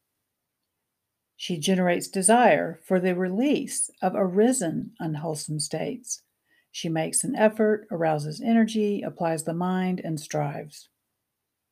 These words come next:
She generates desire for the arising of unarisen, wholesome states.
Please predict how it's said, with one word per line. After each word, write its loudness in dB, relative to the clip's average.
She -2
generates 6
desire 6
for 0
the 2
arising 0
of 0
unarisen, 2
wholesome -4
states. -4